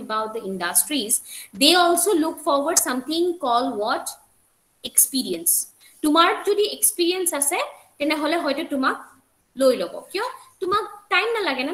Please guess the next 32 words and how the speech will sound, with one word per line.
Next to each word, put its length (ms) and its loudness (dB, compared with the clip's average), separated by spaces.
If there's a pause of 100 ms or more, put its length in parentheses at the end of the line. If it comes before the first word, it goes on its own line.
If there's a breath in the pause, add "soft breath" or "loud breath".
তোমাক 220 -4
শিকাবলে, 420 -4 (680)
ৰাইট? 160 -10 (340 soft breath)
The 60 2 (100)
same 280 0
way, 180 -2
this 180 -4
is 40 -4 (120)
what 140 4 (100)
exactly 520 -4 (100)
the 140 -2
five 180 2 (120)
important 520 -8 (880)
model 260 0 (140)
of 80 0 (720)
personality, 520 -4 (100)
and 80 -2 (100)
this 180 -2
is 60 0 (120)
what 200 2
the 60 -4 (100)
five 180 4 (200)
important 540 -2 (200)
traits 360 2 (460)
of 60 -2 (100)
personality, 540 -4
and 140 0
which 180 -4
is 60 -6 (100)
very 220 0
much 200 -4
similar 300 0